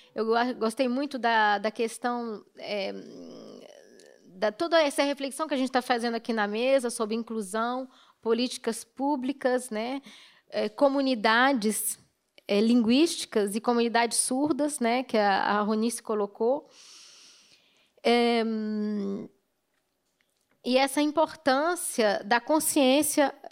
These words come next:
consciência política, né, a diferença entre políticas públicas e consciência lin-, eh, política.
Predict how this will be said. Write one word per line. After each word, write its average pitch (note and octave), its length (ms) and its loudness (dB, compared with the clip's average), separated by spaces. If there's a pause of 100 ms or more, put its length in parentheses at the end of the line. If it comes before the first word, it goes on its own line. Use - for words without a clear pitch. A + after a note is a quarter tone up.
consciência C4+ 540 2
política, B3 600 2
né, A3 80 2
a A#3 60 4
diferença C4 440 4
entre A#3+ 260 2
políticas B3+ 760 0
públicas D4+ 800 -8 (180)
e A#3 60 -6
consciência C4 840 2
lin-, G#3+ 260 -2 (180)
eh, G3 200 0
política. G3+ 800 -2